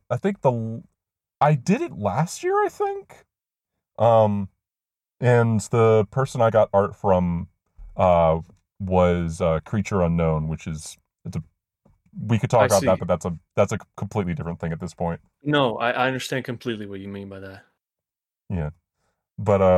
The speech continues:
Speaker 2: It's,
Speaker 1: I
Speaker 2: I'm
Speaker 1: just
Speaker 2: very
Speaker 1: thought that
Speaker 2: happy.
Speaker 1: was, yeah?
Speaker 2: I'm very happy with Kikatsu's initiative in doing that. And,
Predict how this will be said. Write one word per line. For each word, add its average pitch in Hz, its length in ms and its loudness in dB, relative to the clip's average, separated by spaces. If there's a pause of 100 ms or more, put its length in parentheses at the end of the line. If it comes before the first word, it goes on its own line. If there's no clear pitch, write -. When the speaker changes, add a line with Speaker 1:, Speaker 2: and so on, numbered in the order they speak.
Speaker 2:
It's, - 100 -12
Speaker 1:
I 123 80 6
Speaker 2:
I'm 120 60 2
Speaker 1:
just 123 140 0
Speaker 2:
very 131 140 6
Speaker 1:
thought 117 80 4
that 113 60 2
Speaker 2:
happy. 113 120 4
Speaker 1:
was, 101 260 -8 (1300)
yeah? 139 100 -2 (1200)
Speaker 2:
I'm 123 60 -6
very 131 200 2
happy 131 300 0
with 110 360 -12
Kikatsu's 113 500 -6
initiative 107 440 -8
in 101 120 -12
doing 104 260 -12
that. 98 200 -18 (640)
And, 104 300 -10